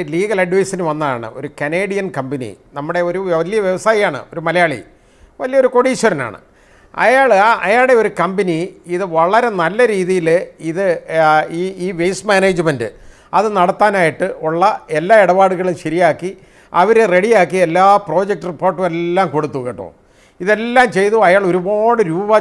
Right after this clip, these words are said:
ചിലവാക്കി അതിന്. അവസാനം എന്താണെന്നറിയോ, സമയമായപ്പോൾ ഇത് കൊടുക്കാതെ വേറൊരാൾക്ക് മറിച്ചു കൊടുക്കുകയാണ് ചെയ്തത്. അത് മറിച്ചു കൊടുത്തതിൻ്റെ കാര്യം നമുക്കറിയാമല്ലോ എന്താണെന്ന്, എല്ലാവർക്കും പറയാതെ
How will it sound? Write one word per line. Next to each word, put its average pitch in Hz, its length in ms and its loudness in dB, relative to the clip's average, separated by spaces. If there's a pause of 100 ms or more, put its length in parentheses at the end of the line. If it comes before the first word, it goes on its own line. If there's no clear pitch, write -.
ചിലവാക്കി 151 440 0 (300)
അതിന്. 147 240 0 (540)
അവസാനം 214 480 2
എന്താണെന്നറിയോ, 185 500 0 (280)
സമയമായപ്പോൾ 180 600 2 (480)
ഇത് 175 80 -2 (100)
കൊടുക്കാതെ 185 520 2 (480)
വേറൊരാൾക്ക് 170 580 0
മറിച്ചു 139 260 -6
കൊടുക്കുകയാണ് 127 440 -6
ചെയ്തത്. 110 320 -10
അത് 185 140 -6
മറിച്ചു 180 200 -8
കൊടുത്തതിൻ്റെ 202 520 -6
കാര്യം 208 260 0
നമുക്കറിയാമല്ലോ 220 600 2
എന്താണെന്ന്, 120 360 -4 (440)
എല്ലാവർക്കും 226 360 2 (100)
പറയാതെ 208 360 4